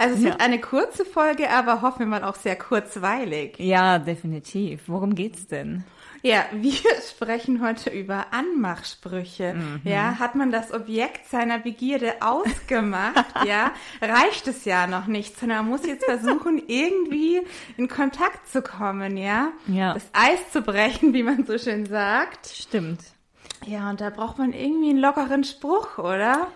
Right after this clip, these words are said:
Speaker 2: Im besten Fall einen lockeren. Äh, wir haben natürlich welche, die jetzt nicht so viel Erfolgspotenzial haben, würde ich mal
Speaker 1: <laughs>
Speaker 2: behaupten.
Speaker 1: Die vielleicht ein bisschen zu locker sind, oder?
Speaker 2: Vielleicht, ja.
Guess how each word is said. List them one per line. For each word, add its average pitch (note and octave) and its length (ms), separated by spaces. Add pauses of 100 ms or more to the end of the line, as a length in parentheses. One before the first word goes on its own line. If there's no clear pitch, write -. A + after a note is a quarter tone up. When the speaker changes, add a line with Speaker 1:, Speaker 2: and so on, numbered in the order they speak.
(340)
Speaker 2:
Im G3+ 200
besten A3 380
Fall G3 180
einen F3 200
lockeren. F3 600
Äh, D#3+ 440
wir F3+ 160
haben E3+ 140
natürlich E3+ 500
welche, E3 280
die E3 140
jetzt D#3+ 240
nicht F3 260
so E3 220
viel F3+ 260
Erfolgspotenzial D3+ 1080
haben, D3 220
würde D#3 160
ich D3+ 140
mal D3 120
Speaker 1:
<laughs> - 20
Speaker 2:
behaupten. E4 280
Speaker 1:
Die D4+ 140
vielleicht B3+ 260
ein D4+ 80
bisschen A3 320
zu - 160 (180)
locker A3 480
sind, A3+ 520
oder? A3 80
Speaker 2:
Vielleicht, A#3 680
ja. F#3 320